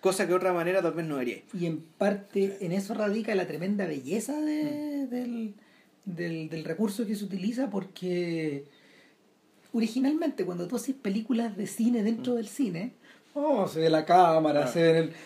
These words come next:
Speaker 2: ese, no sé, el director tiene problemas,
Speaker 1: Claro.
Speaker 2: se mete con la actriz,
Speaker 1: Claro.
Speaker 2: sufre, se
Speaker 1: El,
Speaker 2: queja.
Speaker 1: se, se pelea con el guionista, weón, que
Speaker 2: Entonces,
Speaker 1: se
Speaker 2: claro, uno ve un montón de actividad, uno ve un montón de actividad detrás de las cámaras.
Speaker 1: Ah, eh,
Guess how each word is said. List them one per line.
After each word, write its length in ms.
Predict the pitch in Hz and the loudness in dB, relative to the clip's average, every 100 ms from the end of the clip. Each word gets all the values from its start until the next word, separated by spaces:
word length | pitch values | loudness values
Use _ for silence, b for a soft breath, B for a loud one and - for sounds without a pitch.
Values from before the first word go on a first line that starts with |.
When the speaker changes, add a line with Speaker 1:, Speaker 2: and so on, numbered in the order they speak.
| B | B
Speaker 2:
ese, 280 | 170 160 180 | -8 -2 0
no 100 | 170 | 2
sé, 280 | 170 190 185 | 4 6 6
el 100 | 143 | 4
director 320 | 160 165 202 | 0 0 0
tiene 200 | - 185 | 4 4
problemas, 840 | 175 170 165 190 196 185 175 160 135 | 6 4 4 6 6 6 4 2 2
Speaker 1:
Claro. 160 | 139 - B | 0 -4 B
Speaker 2:
se 140 | 233 | 6
mete 160 | 214 208 | 8 10
con 180 | 190 180 | 8 8
la 60 | |
actriz, 500 | 165 - 185 202 196 180 | 2 0 2 6 8 6
Speaker 1:
Claro. 100 | - | 2
Speaker 2:
sufre, 960 | - 226 220 214 185 185 165 165 151 B | 2 6 8 8 6 4 4 4 2 B
se 140 | B 160 | B 6
Speaker 1:
El, 180 | 214 208 | 6 4
Speaker 2:
queja. 540 | 240 233 214 - 202 | 4 8 6 6 2
Speaker 1:
se, 120 | 165 | 2
se 120 | - | 2
pelea 180 | 160 165 | 4 6
con 100 | 165 165 | 6 4
el 40 | |
guionista, 680 | 160 165 180 180 175 - 156 | 4 4 2 0 0 0 2
weón, 120 | - | 4
que 60 | 240 | 6
Speaker 2:
Entonces, 240 | - 240 | 4 2
Speaker 1:
se 360 | - 139 131 - | 0 -2 -4 -2
Speaker 2:
claro, 380 | 226 247 185 165 - | -2 0 -2 -4 -6
uno 320 | 285 269 254 | 0 2 2
ve 120 | 269 | 2
un 120 | 285 | 2
montón 400 | 254 202 - 269 | 0 -2 -2 -2
de 60 | 269 | -2
actividad, 760 | 196 - 190 196 220 240 240 - - | -6 -6 0 4 4 2 -4 -12 -12
uno 380 | 214 - 247 247 | -10 -4 -2 2
ve 80 | |
un 100 | 262 | 2
montón 320 | 247 202 240 254 | 2 0 0 0
de 80 | |
actividad 420 | 220 - 208 226 233 | -2 -2 0 2 2
detrás 340 | 208 233 269 | 2 2 2
de 60 | 269 | 2
las 140 | 262 | 2
cámaras. 500 | - 285 196 208 - | 2 6 8 8 6
Speaker 1:
Ah, 20 | - | 0
eh, 120 | 170 | -4